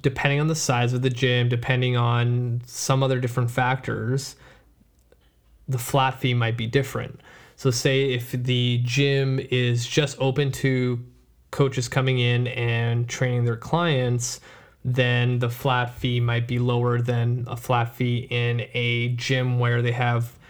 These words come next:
you know, regular people just coming in to get their workouts in, 'cause now you have people that you could sell to. Now, a typical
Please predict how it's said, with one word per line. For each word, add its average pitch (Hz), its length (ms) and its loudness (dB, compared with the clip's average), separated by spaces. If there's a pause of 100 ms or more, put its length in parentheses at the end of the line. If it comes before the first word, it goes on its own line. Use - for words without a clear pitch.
(400)
you 131 60 -6
know, 120 100 2
regular 127 320 2
people 127 240 0
just 120 220 0
coming 127 220 0
in 127 100 2
to 120 80 0
get 117 120 0
their 120 120 0
workouts 131 460 0
in, 120 140 2
'cause 123 140 0
now 120 180 2
you 123 120 2
have 117 500 0 (340)
people 131 460 0
that 127 160 -4
you 127 80 -4
could 120 160 -4
sell 151 340 0
to. 117 380 -6 (1040)
Now, 123 460 2 (580)
a 135 80 4
typical 127 960 0